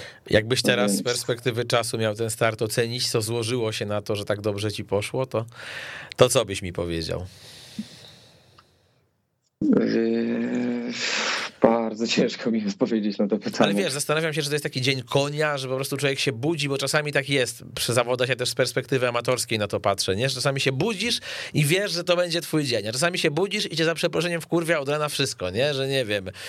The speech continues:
Speaker 1: e, pokój jest nie taki, jedzenie jest niedobre, że się nie wyspałeś i czujesz, że to niekoniecznie musi być twój dzień. A tutaj, no wiesz, jednak czternaste miejsce na Pucharze Świata, no to wydaje mi się, że musiało parę rzeczy ze sobą zagrać, nie? Żeby było dobrze.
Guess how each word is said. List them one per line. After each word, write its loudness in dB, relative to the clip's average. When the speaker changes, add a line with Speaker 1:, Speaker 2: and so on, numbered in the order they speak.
Speaker 1:
e, 2
pokój 2
jest 0
nie -2
taki, 0
jedzenie 2
jest -2
niedobre, 2
że -4
się 2
nie 2
wyspałeś 2
i 4
czujesz, 4
że 0
to 2
niekoniecznie 2
musi -4
być -2
twój -2
dzień. -2
A 2
tutaj, 2
no 0
wiesz, 2
jednak -2
czternaste 0
miejsce 0
na 2
Pucharze 0
Świata, 2
no 0
to 0
wydaje 0
mi -8
się, 0
że 0
musiało 2
parę 2
rzeczy -2
ze -2
sobą 0
zagrać, -4
nie? 2
Żeby -2
było -2
dobrze. -6